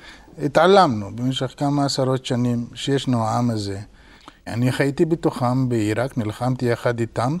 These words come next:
אה, הם גוננו עליי, אני גוננתי עליהם. זאת, אה,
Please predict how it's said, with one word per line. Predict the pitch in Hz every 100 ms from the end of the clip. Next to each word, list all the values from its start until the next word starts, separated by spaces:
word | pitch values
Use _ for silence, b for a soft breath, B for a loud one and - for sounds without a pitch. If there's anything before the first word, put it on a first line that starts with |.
| - B B B B -
אה, | 113 107 104 107
הם | 120 131 123 110 104 - 117
גוננו | 143 139 127 127 127
עליי, | 127 120 139 147
אני | 120 123
גוננתי | 120 117 123 123
עליהם. | 123 117 113 123 147 156 B B B -
זאת, | 131 123 135 131
אה, | 143 143